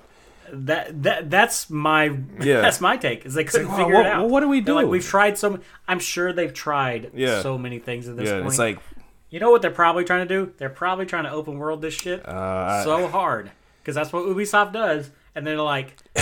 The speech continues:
Speaker 1: "We can't
Speaker 2: <laughs>
Speaker 1: figure it out." You know why? Because it's not supposed to fucking
Speaker 2: Right.
Speaker 1: be open world.
Speaker 2: It's like, "Sam, check out your, um, check out your map, and you,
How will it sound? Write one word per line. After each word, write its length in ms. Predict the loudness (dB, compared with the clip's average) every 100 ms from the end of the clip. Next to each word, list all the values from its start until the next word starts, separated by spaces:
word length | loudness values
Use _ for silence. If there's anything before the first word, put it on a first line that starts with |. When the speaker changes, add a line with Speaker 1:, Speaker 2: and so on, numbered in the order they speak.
| 0 -2
Speaker 1:
"We 80 |
can't 360 | -6 -4 -6 -6
Speaker 2:
<laughs> 120 | -8
Speaker 1:
figure 240 | -6 -4 -4
it 60 |
out." 260 | -2 -4 -6 -16 _ -8
You 100 | -2
know 100 | 0
why? 300 | 2 2 2
Because 240 | 0 0
it's 100 | 2
not 180 | 0 0
supposed 260 | -2 -2 -2
to 80 | -4
fucking 240 | -4 0
Speaker 2:
Right. 80 | 0
Speaker 1:
be 60 | 0
open 260 | -2 -4
world. 200 | -4 -4
Speaker 2:
It's 80 | -2
like, 100 | 2
"Sam, 460 | 4 4 2 0 -2
check 220 | -2 4
out 160 | 6 6
your, 260 | 6 4
um, 320 | 2 2 2 -2
check 220 | -4 -2
out 160 | 0
your 100 | 0
map, 400 | 0 2 2 0
and 160 | -6
you, 60 | -8